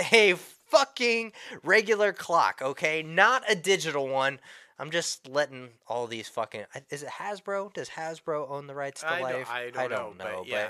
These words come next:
Speaker 1: but whoever owns the rights to life, listen to what I'm saying.
Speaker 2: Analog.
Speaker 1: Teach us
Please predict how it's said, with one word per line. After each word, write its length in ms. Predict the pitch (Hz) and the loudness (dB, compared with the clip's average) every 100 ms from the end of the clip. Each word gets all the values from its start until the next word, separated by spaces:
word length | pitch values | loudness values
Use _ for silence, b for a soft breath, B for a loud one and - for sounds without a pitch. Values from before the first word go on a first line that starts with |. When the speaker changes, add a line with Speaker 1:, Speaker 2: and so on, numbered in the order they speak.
| 110 | -8
Speaker 1:
but 120 | 127 _ 185 | -18 _ -4
whoever 320 | 277 294 294 | 2 6 6
owns 280 | 220 214 185 | 6 4 -2
the 140 | 175 160 | -4 6
rights 300 | 160 151 - | 6 6 -2
to 120 | 135 | -4
life, 400 | 113 117 117 - B B | 2 2 0 -6 B B
listen 340 | - 208 - 214 | -6 -2 -2 0
to 60 | |
what 200 | 180 156 | 2 4
I'm 160 | 147 131 | 4 2
saying. 480 | - 123 113 110 107 | -2 -2 -2 -2 -8
Speaker 2:
Analog. 600 | 127 139 135 120 101 95 | -8 -6 -6 -8 -10 -12
Speaker 1:
Teach 380 | - 254 269 - | -2 0 2 4
us 240 | 220 170 | 2 2